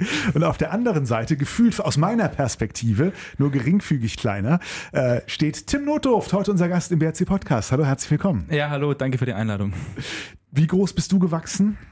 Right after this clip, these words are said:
Speaker 2: Ich bin knapp unter zwei Meter, eins siebenundneunzig circa.
Speaker 1: Ich fühle mich ein bisschen klein heute.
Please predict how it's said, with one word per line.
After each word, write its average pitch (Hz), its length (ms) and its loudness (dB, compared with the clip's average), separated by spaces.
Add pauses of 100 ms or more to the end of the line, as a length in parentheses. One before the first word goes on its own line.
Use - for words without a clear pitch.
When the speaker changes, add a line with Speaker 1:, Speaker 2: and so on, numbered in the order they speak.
(280)
Speaker 2:
Ich 135 200 -2
bin 135 280 0
knapp 131 260 0
unter 135 200 0
zwei 120 220 -4
Meter, 117 640 0
eins 104 640 -4
siebenundneunzig 92 680 -2
circa. - 300 -4 (540)
Speaker 1:
Ich 135 160 -2
fühle 156 160 2
mich 147 160 0
ein 107 80 2
bisschen 113 240 0
klein 104 320 0
heute. 101 360 2